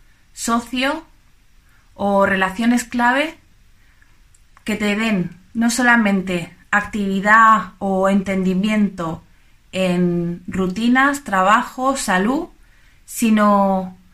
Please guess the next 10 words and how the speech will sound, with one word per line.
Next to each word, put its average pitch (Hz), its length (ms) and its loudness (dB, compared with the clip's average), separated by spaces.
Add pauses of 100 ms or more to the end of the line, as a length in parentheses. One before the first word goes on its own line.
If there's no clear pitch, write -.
(280)
que 226 100 -4
además 208 340 0
también 262 380 -2
pueden 240 260 -2
estar 240 260 -4
conectadas 233 720 -4
con 202 320 -4
algo 247 880 0
de 180 480 -4
hogar, 240 760 0